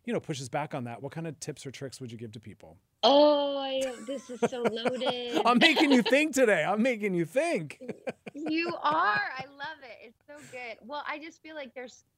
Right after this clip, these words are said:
Speaker 2: I mean, I, again, I could give you a really long list, but at the end of the, I think you have to start with knowing who you are. And if you don't know who you are,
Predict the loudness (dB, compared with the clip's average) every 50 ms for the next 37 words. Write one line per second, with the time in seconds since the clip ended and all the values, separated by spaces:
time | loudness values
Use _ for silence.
0 | _ _ -16 -14 -12 -12 -10 -10 -10 -10 -8 -10 -10 -8 -6 -4 -4 -2 -2 -4
1 | -6 -6 -10 -14 -10 -8 -8 -6 -4 -4 -4 -4 -4 -4 -4 -4 -2 -2 -2 -4
2 | -4 -6 -6 -8 -8 -8 -8 -8 -10 -14 -10 -2 0 2 2 2 0 -4 _ _
3 | _ _ _ _ _ _ _ -14 -12 -10 -6 -4 -2 0 2 2 2 4 2 0
4 | 0 -2 -4 -6 -2 -2 0 0 0 0 0 0 2 0 0 0 -2 _ _ -8
5 | -6 -4 -4 -4 -4 -6 -8 -10 -12 -16 _ _ _ -16 -8 -2 0 0 0 0
6 | -2 -8 -14 -14 -14 -14 -12 -12 -12 -12 -12 -14 -16 -16 _ -8 -6 -6 -6 -6
7 | -6 -6 -6 -4 -4 -4 -4 -6 -10 _ _ _ _ _ _ _ -10 -8 -8 -8
8 | -6 -6 -2 0 0 0 0 -2 -4 -4 -4 -4 -6 -6 -6 -4 -4 -6 -4 -4
9 | -4 -4 -4 -4 -4 -4 -6 -8 -10